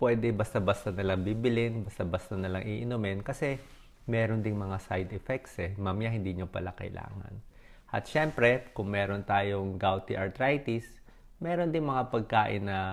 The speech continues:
binabawasan. Ang binabawasan natin, ang mataas sa uric acid, ay yung mga karne. Meat, red meat.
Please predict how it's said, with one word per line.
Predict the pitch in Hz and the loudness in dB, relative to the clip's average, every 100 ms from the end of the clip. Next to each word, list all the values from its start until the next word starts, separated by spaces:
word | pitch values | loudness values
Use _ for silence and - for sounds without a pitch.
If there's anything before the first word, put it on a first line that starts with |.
| 92 92 92 | -4 -4 -4
binabawasan. | 95 98 98 95 107 135 143 92 82 92 - - - - - - - - - - - - - - - - - - - - - - - - - - | -2 0 0 2 2 2 0 -6 -8 -10 -16 -20 -20 -20 -20 -20 -20 -20 -20 -20 -20 -20 -20 -20 -18 -16 -16 -18 -20 -20 -20 -20 -20 -20 -8 0
Ang | 120 | 2
binabawasan | 113 110 110 107 113 135 - 175 | 4 4 4 6 6 4 2 0
natin, | 160 143 107 104 104 120 120 | 0 -2 -2 -2 -2 -6 -6
ang | 113 | -4
mataas | 107 - 120 117 | -2 0 -2 -2
sa | 117 | -2
uric | 110 123 147 | 0 0 0
acid, | 135 117 - 107 - | 0 -2 -2 -4 -2
ay | 160 165 | 0 2
yung | 139 | 2
mga | 120 113 110 | 0 0 0
karne. | 101 92 92 92 85 - - - - - - 120 | -2 0 -2 -2 -6 -10 -20 -20 -20 -20 -6 0
Meat, | 123 - - 87 110 | 0 0 -6 -10 -4
red | 98 107 92 98 | 0 0 0 -2
meat. | 101 92 - | -2 -4 -10